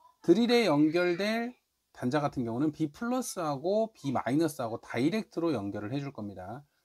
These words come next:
그래서 출력에는 보호 회로를 거치지 않고 충전할 때만 이 보호 회로로 과충전을 막아줄 겁니다.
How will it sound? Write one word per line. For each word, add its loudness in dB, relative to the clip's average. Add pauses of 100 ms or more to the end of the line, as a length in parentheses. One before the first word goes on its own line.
(120)
그래서 -4
출력에는 0 (200)
보호 2
회로를 -2
거치지 -8
않고 -4
충전할 -2
때만 -2
이 -8
보호 -2
회로로 0 (340)
과충전을 0
막아줄 -4
겁니다. -6